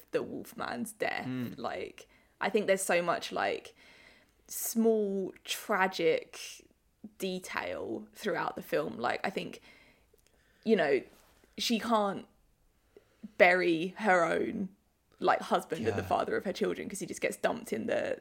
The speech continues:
Speaker 1: the rubbish truck, and the only picture she has of him is his driving license. And I just, like, those kind of little details where, like, she has, she has, like, barely anything of this person who's, like, affected her life for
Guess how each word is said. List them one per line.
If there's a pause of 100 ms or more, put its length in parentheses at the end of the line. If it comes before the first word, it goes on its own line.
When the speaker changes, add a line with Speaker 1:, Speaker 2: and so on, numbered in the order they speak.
(120)
Speaker 1:
the
rubbish
truck,
and (260)
the
only
picture
she
has
of
him
is
his
driving
license.
And (380)
I
just, (160)
like,
those
kind
of
little
details (840)
where,
like,
she
has, (400)
she
has,
like,
barely
anything
of
this
person
who's,
like,
affected
her
life
for